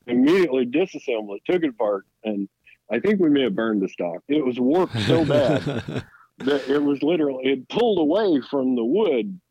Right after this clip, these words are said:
Speaker 1: um, laterally about an inch <laughs> when you, when you popped that front piece off.
Speaker 2: Oh my
Speaker 1: And it was
Speaker 2: gosh.
Speaker 1: held on with screws, just screwed into the barrel. It was a very thick, heavy barrel.
Speaker 2: Right.
Speaker 1: It was a forty-five caliber. It may have been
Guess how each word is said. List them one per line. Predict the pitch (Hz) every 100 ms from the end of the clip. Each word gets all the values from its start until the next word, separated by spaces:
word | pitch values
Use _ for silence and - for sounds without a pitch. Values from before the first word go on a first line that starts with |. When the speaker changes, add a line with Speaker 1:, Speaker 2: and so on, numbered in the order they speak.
| _ _ _ -
Speaker 1:
um, | 120 101 87 85 _ _ _ _ _ _ _ _ _ _ _ _ _
laterally | 113 143 208 202 135 113 113
about | 110 143 160 127
an |
inch | 120 165 127 - - -
<laughs> |
when | - 320 226
you, | 190 - 427 427 523
when | 302 311 -
you | 254
popped | - 185 208 - 165
that | 160
front | - 202 190 -
piece | 185 151
off. | 190 147
Speaker 2:
Oh |
my | 123 95 85
Speaker 1:
And | - 185
it |
was | - 160
Speaker 2:
gosh. |
Speaker 1:
held | 208 233 190
on | 214 202 151
with | 127 -
screws, | - 262 381 120 -
just | 139 -
screwed | - 180 165
into | 165 139
the | 113
barrel. | 110 143 110 107
It | 104
was |
a | 123
very | 147 143
thick, | 107 139 123 - _
heavy | 123 120 107
barrel. | 101 101 92 95 -
Speaker 2:
Right. | 135 120 110
Speaker 1:
It |
was | 95
a | 95
forty-five | 117 113 104 117 113 101
caliber. | 95 92 87 107 - _ _ _ _ _ _ _ _ _ _ _ -
It | 113
may | 139 208
have | 147
been | 120 95